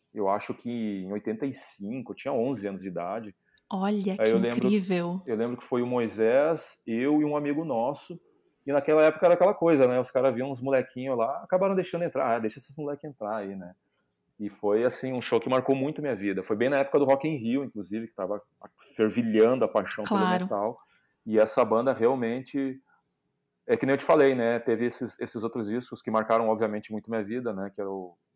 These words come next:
Speaker 1: o Bestial Devastation e o, e o Século vinte, né? E o Signo de Taurus também, que é um disco excepcional. Mas o Astaroth teve uma influência,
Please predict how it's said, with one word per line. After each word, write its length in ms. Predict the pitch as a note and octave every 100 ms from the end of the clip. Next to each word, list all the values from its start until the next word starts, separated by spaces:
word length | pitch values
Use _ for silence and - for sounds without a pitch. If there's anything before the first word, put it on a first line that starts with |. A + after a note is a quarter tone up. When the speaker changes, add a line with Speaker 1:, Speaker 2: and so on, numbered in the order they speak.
| _
Speaker 1:
o 100 | G#2
Bestial 260 | G2+ A2+
Devastation 640 | G#2 G2 - A#2+ B2+ - A2
e 120 | G2
o, 320 | F#2+ F#2 F2+ -
e 60 |
o 20 |
Século 320 | - G#2 G#2+ F#2
vinte, 380 | A2 B2 -
né? 180 | G2+ G#2 _ _ _ _ _ _ _ -
E 120 | G#2
o 40 |
Signo 280 | G#2 B2 A#2
de 120 | A#2
Taurus 340 | A#2+ G2 A#2 -
também, 300 | G2 F#2 A2
que 80 | F#2+
é 20 |
um 120 | F2
disco 500 | F2+ F#2 G2+ F2 F2
excepcional. 800 | - A2 - G#2+ G2+ F#2 A#2 D3+ _ _ _ _
Mas 220 | A2 G#2+
o 80 | A#2
Astaroth 720 | B2 - B2+ A#2 A#2 C3 C3 C#3
teve 220 | C3+ B2
uma 300 | C3 C3 C3
influência, 560 | B2+ B2+ A#2 A#2+ -